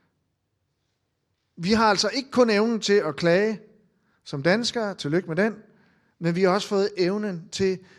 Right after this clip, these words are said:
at huske Guds gerninger, og den må vi bare ikke undervurdere. I klagesangene,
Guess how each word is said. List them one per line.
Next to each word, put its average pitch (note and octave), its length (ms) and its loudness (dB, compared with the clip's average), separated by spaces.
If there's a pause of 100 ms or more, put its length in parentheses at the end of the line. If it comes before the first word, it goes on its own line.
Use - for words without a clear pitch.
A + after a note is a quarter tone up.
(120)
at C#3 140 -6
huske E3+ 460 -8
Guds G3 340 -4
gerninger, F3+ 480 -4 (520)
og D3 140 -6
den F#3 180 -2
må D#3+ 80 -8
vi D3+ 120 -2
bare D3+ 340 -6
ikke D#3+ 140 -12
undervurdere. B2+ 560 -10 (4000)
I D#3 60 -8
klagesangene, C#3 760 0